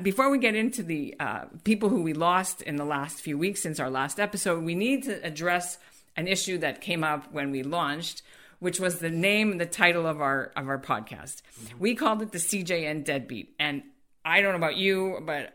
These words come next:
Speaker 1: we heard a few people who thought that it was very, uh, eyebrow-raising, not nice
Speaker 2: Mm.
Speaker 1: to call people who died deadbeats. Can we just tell our audience why we chose this name and it was totally not to offend anyone?
Speaker 2: No, it, it was not meant to be disrespectful to the people we're talking about, to dead people.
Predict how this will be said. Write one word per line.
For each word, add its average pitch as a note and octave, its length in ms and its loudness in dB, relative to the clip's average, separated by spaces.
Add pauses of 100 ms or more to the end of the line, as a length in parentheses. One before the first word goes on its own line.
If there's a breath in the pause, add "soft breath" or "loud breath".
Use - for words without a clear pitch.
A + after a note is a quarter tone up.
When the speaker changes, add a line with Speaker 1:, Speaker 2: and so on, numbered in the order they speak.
(100)
Speaker 1:
we G3 200 0
heard G3+ 200 2
a F3 60 4
few C#4 400 -2
people D#3+ 400 -4
who D#3 180 -6
thought D#3 420 -2
that C3+ 180 -2
it C#3+ 40 -8
was C#3+ 260 -6
very, D#3+ 680 -2
uh, C3+ 300 -4 (220)
eyebrow-raising, D3+ 1120 -2
not E3 220 0
nice D#3+ 560 0 (160)
Speaker 2:
Mm. G#2 300 -14
Speaker 1:
to E3+ 100 -2
call D#3 300 2
people E3+ 260 -4
who E3 140 -4
died C#3 360 -2
deadbeats. C3+ 380 -4 (300 loud breath)
Can B3+ 260 4
we E4 320 0
just F4 260 -2
tell G#3+ 220 4
our F#3 140 4
audience D3+ 420 0
why F3+ 460 6
we G3+ 120 4
chose F3 520 0
this D3+ 340 -4
name D3+ 320 0
and D3 220 -4
it D3 180 -4
was E3 160 -4
totally G3+ 500 6
not D#3+ 540 0
to D#3+ 140 -6
offend D3 360 0
anyone? A#2 480 8
Speaker 2:
No, A2 280 12
it, B2 260 0
it A#2 180 4
was A2+ 200 6
not C3 260 10
meant A2 220 4
to - 60 -10
be G#2+ 120 0
disrespectful A2+ 720 2
to G#2 100 -2
the G2 80 2
people A2+ 320 4
we're F#2 160 4
talking C3 400 6
about, G2+ 360 6
to - 100 -6
dead A#2 260 6
people. G2 380 0